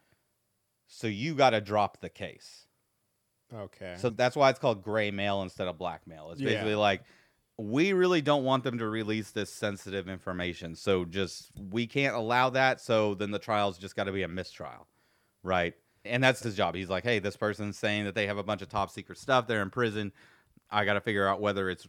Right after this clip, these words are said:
Speaker 1: real or not or how important it is that we keep this secret." He starts looking into it.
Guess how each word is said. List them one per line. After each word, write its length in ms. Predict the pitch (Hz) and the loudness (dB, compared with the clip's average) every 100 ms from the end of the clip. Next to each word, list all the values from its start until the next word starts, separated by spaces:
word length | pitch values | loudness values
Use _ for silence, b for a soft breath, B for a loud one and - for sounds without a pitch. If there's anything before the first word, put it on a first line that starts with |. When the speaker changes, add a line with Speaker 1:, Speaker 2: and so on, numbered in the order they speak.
| _ | _
Speaker 1:
real 460 | 98 95 123 117 110 | -14 -6 -2 0 0
or 60 | |
not 260 | 98 98 95 | 0 0 0
or 80 | 90 | 0
how 180 | 98 95 | -2 -2
important 440 | 90 104 95 90 | -2 -2 -2 -4
it 40 | 90 | -6
is 100 | 85 | -6
that 100 | 85 | -10
we 80 | 80 | -10
keep 200 | 92 76 | -12 -12
this 140 | 80 | -14
secret." 300 | - 78 73 _ _ - | -12 -12 -14 _ _ -6
He 140 | 139 143 | -2 0
starts 320 | - 139 123 | 2 2 2
looking 320 | 131 123 123 | 0 2 2
into 360 | 135 131 143 143 | 0 0 0 2
it. 160 | 135 | 0